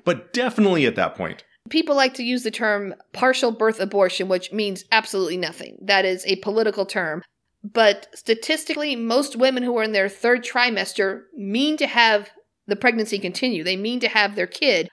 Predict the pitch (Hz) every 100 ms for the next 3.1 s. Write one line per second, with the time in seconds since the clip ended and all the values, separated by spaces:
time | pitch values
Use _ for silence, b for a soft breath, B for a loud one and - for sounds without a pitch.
0 | _ _ - 120 151 - 117 113 117 104
1 | 98 87 131 104 90 123 104 - - _
2 | _ - 113 104 123 131 117 107 95 98
3 | 101